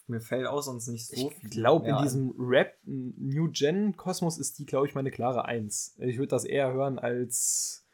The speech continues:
Speaker 2: keine Ahnung,
Speaker 1: Ice
Speaker 2: Cardi
Speaker 1: Spice.
Speaker 2: B, Ice Spice.
Speaker 1: Ja, doch,
Speaker 2: Ja.
Speaker 1: doch, da sind wir uns sogar einig.
Speaker 2: Ja.
Speaker 1: Weil
Speaker 2: Ich glaub, ich glaub, da ist sich jeder vernünftige Mensch einig,
Speaker 1: ich
Speaker 2: oder?
Speaker 1: finde sie sogar auch ungelogen gar nicht so schlecht.
Speaker 2: Ja, ich mag sie sogar ein bisschen.
Speaker 1: Ja, ein paar Songs sind schon echte Banger eigentlich.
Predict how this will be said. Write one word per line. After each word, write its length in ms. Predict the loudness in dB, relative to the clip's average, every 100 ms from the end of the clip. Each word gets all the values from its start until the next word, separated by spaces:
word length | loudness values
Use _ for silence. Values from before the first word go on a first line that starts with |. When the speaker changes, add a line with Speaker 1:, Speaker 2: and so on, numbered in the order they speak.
| _ _
Speaker 2:
keine 300 | -4 0 2
Ahnung, 180 | 2 2
Speaker 1:
Ice 80 | 4
Speaker 2:
Cardi 220 | 4 4
Speaker 1:
Spice. 180 | 2 2
Speaker 2:
B, 240 | 2 2 4 2
Ice 140 | 2
Spice. 560 | 0 0 0 -2 -6 -4
Speaker 1:
Ja, 320 | 0 0 0 -4
doch, 120 | -4
Speaker 2:
Ja. 160 | -4 -8 _
Speaker 1:
doch, 180 | -8 -6
da 160 | -2 0
sind 160 | 0
wir 80 | -2
uns 100 | -2
sogar 240 | 0 2 2
einig. 340 | 0 -4 -10 _ _ _ _
Speaker 2:
Ja. 200 | -12 -8 0
Speaker 1:
Weil 240 | 0 -2 _
Speaker 2:
Ich 180 | -4 4
glaub, 220 | 6 6
ich 100 | 6
glaub, 140 | 2 6
da 100 | 6
ist 140 | 6
sich 120 | 0
jeder 180 | 4 4
vernünftige 400 | 4 -6 -6 -4
Mensch 160 | -4 -4
einig, 260 | -4 -2 0
Speaker 1:
ich 80 | 4
Speaker 2:
oder? 80 |
Speaker 1:
finde 140 | 4 4
sie 140 | 0
sogar 280 | -2 4 6
auch 200 | 8 6
ungelogen 480 | 2 0 2 0 2
gar 120 | 2
nicht 220 | 2 -2 -4
so 360 | -2 0 0
schlecht. 580 | -4 -2 -2 -2 -6 -20 _ _ _ 4
Speaker 2:
Ja, 100 | 4
ich 120 | 6
mag 200 | 6 6
sie 100 | 4
sogar 260 | 0 0
ein 40 | -2
bisschen. 340 | -4 -4 -4 -4
Speaker 1:
Ja, 340 | -2 0 -2
ein 300 | -4 -8 -2
paar 200 | 6 8
Songs 280 | 6 0 -2
sind 200 | -4 -4
schon 160 | -4
echte 260 | -4 -4 -4
Banger 300 | -2 -2 2
eigentlich. 500 | 0 -2 -6 -8 -12